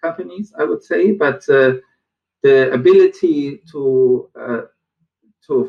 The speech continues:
follow long-term strategies, um, within a relatively small group, I don't have to move hundreds of people around. Um, that is, I think, a benefit of working in academia. That is what, the reason why I'm still in academia.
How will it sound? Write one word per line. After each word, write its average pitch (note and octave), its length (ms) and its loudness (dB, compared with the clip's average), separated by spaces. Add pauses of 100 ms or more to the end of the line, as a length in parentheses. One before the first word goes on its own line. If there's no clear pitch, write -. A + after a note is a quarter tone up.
follow C#3+ 280 0
long-term C#3+ 480 -4
strategies, - 800 -12 (680)
um, A#2+ 480 -2 (160)
within E3 300 2
a C#3+ 60 -2
relatively D#3 520 0
small B2+ 340 -6
group, B2 380 -8 (220)
I A2 80 -6
don't B2+ 200 -4
have A#2+ 200 -10
to A#2 80 -8
move A2 360 -2
hundreds A#2+ 340 -4
of - 140 -20
people B2 300 -12
around. - 500 -8 (580)
Um, C3 280 0 (140)
that E3 260 0
is, - 260 -6
I - 160 -6
think, D#3+ 220 -4
a C3 40 -2
benefit B2+ 480 -6
of A2 140 -10
working G#2+ 300 -8
in G#2 120 -10
academia. A2 540 -8
That D3 220 -2
is C3 120 -2
what, C3 220 0
the B2+ 60 0
reason C#3 480 -4
why A2+ 200 -4
I'm G#2+ 160 -4
still A2+ 400 -2
in G#2 140 -6
academia. - 460 -16